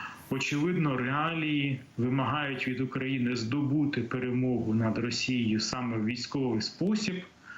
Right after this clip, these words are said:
і вже на основі цієї військової перемоги переходити до звільнення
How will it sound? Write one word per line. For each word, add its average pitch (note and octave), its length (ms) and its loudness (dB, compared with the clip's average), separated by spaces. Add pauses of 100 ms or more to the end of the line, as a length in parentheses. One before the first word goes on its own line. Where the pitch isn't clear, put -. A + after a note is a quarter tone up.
(140)
і C#3+ 80 0
вже D#3 200 0
на C3+ 140 2
основі B2+ 360 0
цієї B2+ 360 2
військової A#2 500 2
перемоги C3 580 2
переходити A#2+ 680 0
до A#2 220 0
звільнення A2+ 840 2